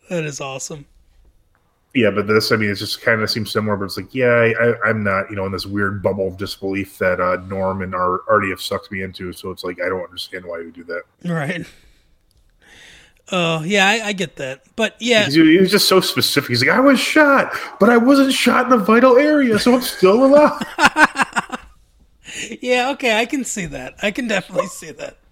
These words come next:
Speaker 2: Oh, so you're a medical doctor out there digging holes by a river?
Speaker 1: <laughs> Right. <laughs> Like you said, I mean, I, I thought of this the second time I watched it. I was like, you know, he could still easily die. <laughs> Like, even if he makes it to a town,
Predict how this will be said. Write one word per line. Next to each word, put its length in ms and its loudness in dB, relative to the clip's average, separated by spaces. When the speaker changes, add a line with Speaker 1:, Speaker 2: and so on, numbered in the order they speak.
Speaker 2:
Oh, 80 4
so 120 0
you're 200 6
a 60 4
medical 360 2
doctor 400 2
out 120 2
there 140 4
digging 320 -2
holes 360 0
by 120 2
a 80 4
river? 340 0
Speaker 1:
<laughs> 60 -20
Right. 580 -4
<laughs> 100 -2
Like 260 2
you 140 -2
said, 320 -2
I 80 0
mean, 120 2
I, 240 2
I 160 4
thought 280 -4
of 80 -6
this 180 -4
the 140 -10
second 340 -4
time 260 -4
I 80 -6
watched 460 -6
it. 200 -8
I 80 0
was 220 -2
like, 220 -2
you 80 -4
know, 160 -2
he 240 -2
could 160 -6
still 320 -4
easily 360 -4
die. 540 -4
<laughs> 40 -20
Like, 160 0
even 220 0
if 120 0
he 80 -2
makes 320 -6
it 120 -10
to 120 -6
a 60 -4
town, 480 -4